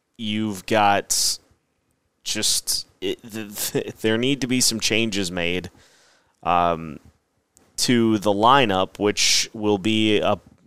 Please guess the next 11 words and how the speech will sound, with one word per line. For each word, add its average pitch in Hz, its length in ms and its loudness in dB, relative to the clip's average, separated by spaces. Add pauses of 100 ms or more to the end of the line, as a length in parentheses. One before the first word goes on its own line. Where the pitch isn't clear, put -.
another 104 400 0
topic, 104 840 0
I 95 80 0
think, 107 220 -6
for 104 140 -2
later 101 280 2
on 98 180 0
in 92 80 -4
the 85 80 -6
week. 123 460 -2 (760)
But 113 580 4